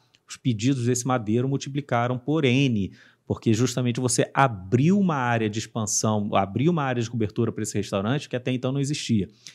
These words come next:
E isso volta pro ponto que a gente tava comentando mais cedo, de que o teste que a gente tava rodando inicialmente, que deu um resultado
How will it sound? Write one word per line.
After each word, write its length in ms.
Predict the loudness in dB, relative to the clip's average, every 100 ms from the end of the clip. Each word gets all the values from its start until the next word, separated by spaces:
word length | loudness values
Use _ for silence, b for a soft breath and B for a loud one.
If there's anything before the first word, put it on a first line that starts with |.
| B 6
E 120 | 6
isso 200 | 8 4
volta 480 | 2 2 2 2 0
pro 140 | 0
ponto 240 | -2 -4
que 60 | -2
a 40 |
gente 140 | -2 -2
tava 160 | -6
comentando 380 | -4 -4 -2 0
mais 160 | 0 0
cedo, 240 | 0 2
de 80 | 0
que 260 | 2 0 0 b b _ _ _ -4
o 100 | -4
teste 480 | 2 6 6 6 4
que 80 |
a 60 | 2
gente 200 | 2 0
tava 200 | 2 4
rodando 420 | 2 4 2 4
inicialmente, 920 | 2 4 2 2 2 2 0 -6 -10 b b 0
que 140 | 0
deu 240 | 4 6
um 60 | 6
resultado 840 | 6 4 2 0 2 2 0 -6